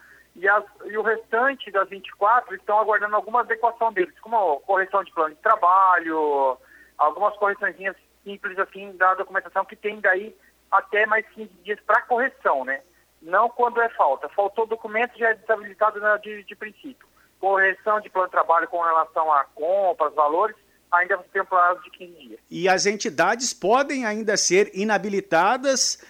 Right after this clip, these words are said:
Speaker 2: mesmo entregando a segunda parte da documentação. Se a documentação não estiver correta, esta entidade pode ser inabilitada, Cacau?
Speaker 1: Isso mesmo, Fabinho. É que às vezes eles colocam o to-, o plano no processo lá, foi, a, pra nós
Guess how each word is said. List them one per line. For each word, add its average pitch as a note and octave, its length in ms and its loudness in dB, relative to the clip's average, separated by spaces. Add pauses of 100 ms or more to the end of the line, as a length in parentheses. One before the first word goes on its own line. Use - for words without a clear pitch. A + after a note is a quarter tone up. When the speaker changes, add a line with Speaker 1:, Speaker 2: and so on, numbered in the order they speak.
(220)
Speaker 2:
mesmo A3+ 440 2
entregando A#3 480 0
a G#3+ 60 2
segunda A3+ 340 0
parte G#3 340 0
da G#3+ 120 0
documentação. A3 640 -2
Se - 100 0
a G3+ 40 4
documentação A3+ 600 -2
não B3+ 160 -2
estiver G#3 380 0
correta, G#3+ 720 0 (380)
esta D#3 440 2
entidade G#3 460 0
pode A3+ 260 -2
ser G#3 200 2
inabilitada, F#3 600 -2
Cacau? D3 380 -2 (260)
Speaker 1:
Isso E3 280 -10
mesmo, E3 320 -2
Fabinho. C#3+ 420 -4
É C#3+ 320 4
que D#3+ 120 -4
às E3+ 120 0
vezes G#3+ 240 -2
eles A3 220 -6
colocam F#3+ 400 0
o E3+ 40 -6
to-, F3 260 0
o - 20 -6
plano E3+ 240 0
no E3+ 100 -2
processo E3 420 -2
lá, G3+ 200 4
foi, E3+ 280 -4
a, D3 200 2
pra D#3+ 220 0
nós D#3+ 200 0